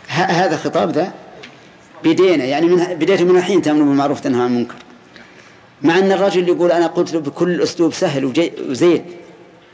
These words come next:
لكن فأقول لو أن الناس عودوا على الأمر بالمعروف والنهي عن المنكر ما جاءت هذه الكلمة من ه-، من هذا الرجل العام،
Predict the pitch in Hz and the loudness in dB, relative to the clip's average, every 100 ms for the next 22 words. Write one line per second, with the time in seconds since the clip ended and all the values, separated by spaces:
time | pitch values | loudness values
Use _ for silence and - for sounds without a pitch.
0 | - - _ _ _ _ - 135 147 160 | -20 -20 _ _ _ _ -4 -2 0 0
1 | 208 - - - - - - - - - | -2 -4 -12 -20 -20 -20 -20 -20 -20 -10
2 | - 165 156 185 180 160 156 165 160 135 | -4 -2 2 2 4 4 2 2 0 0
3 | 135 156 - - 117 156 175 170 135 110 | 0 -4 -6 -12 -4 0 2 4 2 -2
4 | - 123 127 123 151 131 117 117 131 147 | -6 -4 -2 0 0 -2 -2 -4 -2 -4
5 | 123 120 120 147 135 113 156 208 190 175 | -4 -6 -4 -4 -4 -4 -2 0 0 -2
6 | 139 143 139 127 165 143 123 120 120 139 | -4 -2 -2 -2 -2 0 0 0 -2 -2
7 | 120 113 120 110 113 104 117 | -2 -2 -4 -4 -4 -4 -8